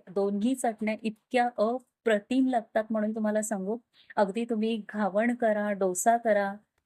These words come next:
अ, आंबोळी किंवा, अ, उत्तप्पा वगैरे जे काही आपण करतो थालीपीठ, कशाही सोबत ही अगदी ऑथेंटिक अशी ही चटणी लागते.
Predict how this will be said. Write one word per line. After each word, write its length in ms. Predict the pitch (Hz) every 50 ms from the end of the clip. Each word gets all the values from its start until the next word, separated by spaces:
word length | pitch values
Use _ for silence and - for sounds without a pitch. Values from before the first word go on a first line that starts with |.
| _ -
अ, 180 | 196 185 185 190 190 190 -
आंबोळी 640 | - 185 196 190 196 196 214 220 220 220 220 214 208 202 - -
किंवा, 280 | 233 214 202 208 208 208 - _ -
अ, 100 | 190 196 190 185 185 185 185
उत्तप्पा 560 | - 214 214 _ _ 233 233 233 - _ 233 220
वगैरे 440 | 214 208 196 190 202 202 208 208
जे 260 | 202 - - 240 254 269
काही 260 | 269 285 269 262 269
आपण 340 | 247 240 233 - 233 226 233
करतो 400 | - 226 208 214 214 - 214 202 208
थालीपीठ, 460 | 233 220 202 185 196 214 - 220 208 202 _ -
कशाही 400 | 220 208 - - 240 240 262 277
सोबत 420 | 269 - 233 214 220 226 220 -
ही 180 | 233 233 226 240 - -
अगदी 480 | 196 202 196 - 196 185 - 233 233
ऑथेंटिक 840 | - - 202 196 202 - - 214 214 214 220 220 214 - 262 269 -
अशी 240 | - - 214 - 233
ही 100 | 214 214
चटणी 460 | 214 - - - - - 208 202 214
लागते. 360 | 214 214 208 - _ - 214